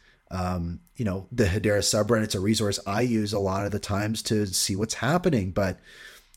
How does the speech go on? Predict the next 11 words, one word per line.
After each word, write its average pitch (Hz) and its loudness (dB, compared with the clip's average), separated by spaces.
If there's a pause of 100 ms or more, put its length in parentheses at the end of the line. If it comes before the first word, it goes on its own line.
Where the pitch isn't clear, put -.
(240)
when 113 2
I 110 6
look 135 2
to 131 -2
see 120 2
what's 113 2
happening 143 2
in 95 -2
the 95 -2
Hedera 92 -2
subreddit, 87 -2